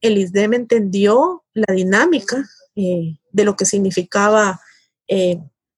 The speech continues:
planificar el riesgo. Creo que uno de los hallazgos más importantes en el aprendizaje, porque dimos cursos también, era diferenciar la emergencia,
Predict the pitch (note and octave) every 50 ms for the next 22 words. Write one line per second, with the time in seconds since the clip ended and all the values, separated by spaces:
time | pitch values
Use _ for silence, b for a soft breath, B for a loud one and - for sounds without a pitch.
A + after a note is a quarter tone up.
0 | _ _ _ - A#3 G#3 G3+ G3 F#3 - F#3 - G#3 G3+ G#3 G#3 G3+ G#3+ A3 -
1 | C4 C4 C4+ - - - A#3+ B3+ B3+ - D4 C#4 B B B B B B B -
2 | B3 B3+ C4 C#4 C4+ C4+ C#4+ C#4 C#4 C#4 C4+ B3+ A#3+ A#3 B3 B3 C#4 C#4 C#4 C#4+
3 | C#4 C#4 C4+ - - B3+ A#3+ A#3+ - C#4 C#4 C4+ C4 B3+ A#3+ A3+ G#3+ G#3+ G#3 G3+
4 | G3+ - F#3+ G#3+ G3+ G3 F3+ F#3+ - - C4 C4 C#4+ D#4 D#4 E4 E4+ D#4+ _ _
5 | - B3 B3 - G#3+ G#3+ G#3+ A3 A#3+ B3+ B3+ _ - D#4 F4+ F4+ - - C4 B3+
6 | - - A3 A3 G#3+ G3+ A3 B3 C#4 E4 F4 E4+ b b b b b b b -
7 | G#3 A3+ A3+ A#3+ C4 C4 - _ _ _ _ _ _ _ _ _ _ _ - G3
8 | B3 A#3 - - A#3+ A3+ A3 G#3+ G#3 G3 E3+ - A#3+ A3+ A#3 B3 C#4+ F#4 D4+ -
9 | _ _ _ _ _ - A3+ A#3 G#3+ G#3+ G3+ G3 F3+ F3+ E3+ A3+ C#4+ F4+ G#4 G4+
10 | F4 - - E4 E4+ F#4 F4+ _